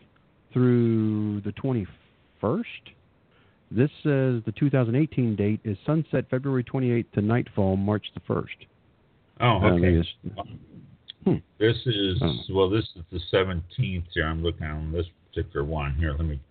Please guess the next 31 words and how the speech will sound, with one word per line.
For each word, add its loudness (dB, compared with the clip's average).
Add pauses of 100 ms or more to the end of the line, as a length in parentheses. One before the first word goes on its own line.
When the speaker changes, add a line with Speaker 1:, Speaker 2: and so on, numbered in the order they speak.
(260)
Speaker 2:
put, -6
yeah, 2
okay. -2 (760)
Yeah, 0
this, 2 (120)
that's 2
why -2
it -2
must 2 (140)
change -2
the -8
date. -4 (580)
But -12
that -2
seems 4
Speaker 1:
Yeah. 4
Speaker 2:
like 2
an 0
awful 0
big -12 (120)
change -6
every, -8 (120)
every -8
time. -12
Wow. -8 (320)
Speaker 1:
Yeah, -8
it -8
is. -14 (1600)
Speaker 2:
Hmm. 2 (380)
That's -8
odd. -6